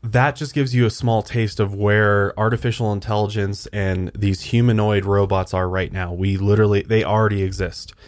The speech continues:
Imagine seeing these Sophias just walking around in public. You know, when you go to the store or when you go, you know, t-, even to school, like, maybe they'll end up in schools. It would be really wild to see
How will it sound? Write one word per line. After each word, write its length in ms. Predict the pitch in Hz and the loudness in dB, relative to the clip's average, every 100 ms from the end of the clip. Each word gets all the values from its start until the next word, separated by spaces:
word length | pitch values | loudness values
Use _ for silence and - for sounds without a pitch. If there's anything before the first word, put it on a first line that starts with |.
| - - - | -20 -20 -4
Imagine 840 | 117 110 113 135 139 143 135 131 127 - _ - _ _ _ - _ _ _ - - - | 0 4 4 2 0 -2 -2 -4 -6 -14 _ -20 _ _ _ -20 _ _ _ -20 -20 -10
seeing 640 | - - 135 131 123 113 - | -4 0 2 4 2 0 -6
these 280 | 110 113 110 | 0 2 2
Sophias 560 | - 117 - 117 117 101 | 2 0 2 2 2 2
just 200 | 98 - | -2 0
walking 400 | 95 98 - 98 | 0 0 -2 -6
around 260 | 95 95 | -6 -6
in 100 | 90 | -6
public. 500 | 85 101 92 87 - - - - - - - | -6 -6 -6 -8 -12 -20 -20 -20 -20 -20 -8
You 120 | 101 | 0
know, 80 | 98 | 2
when 100 | 95 | 2
you 80 | 98 | 2
go 80 | 101 | 2
to 80 | 98 | 2
the 100 | 95 | 0
store 640 | - 107 104 104 98 98 | -2 0 2 4 2 0
or 140 | - 95 | -2 -4
when 160 | 95 | -2
you 100 | 95 | -4
go, 460 | 92 95 92 92 90 - - - - - | -2 0 0 0 -2 -10 -20 -20 -20 -6
you 100 | 104 | -2
know, 180 | 92 92 | -2 -4
t-, 140 | - _ _ _ - | -8 _ _ _ -2
even 260 | 107 107 | 2 2
to 120 | 101 | 2
school, 480 | 98 - 107 110 95 | -2 -2 2 2 2
like, 220 | 90 87 | 0 -2
maybe 260 | 92 92 98 | -2 -2 0
they'll 220 | 101 98 | 2 2
end 140 | 95 101 | 2 -2
up 120 | 95 | -4
in 100 | 95 | -6
schools. 520 | - 113 101 87 - _ _ _ _ | -4 0 0 -2 -8 _ _ _ _
It 100 | - | 2
would 120 | 107 | 2
be 160 | 104 101 | 4 2
really 340 | 101 107 110 | 2 4 4
wild 420 | 107 101 98 95 90 | 4 2 2 0 -4
to 100 | 95 | -10
see 480 | - 98 92 90 | -8 -6 -6 -6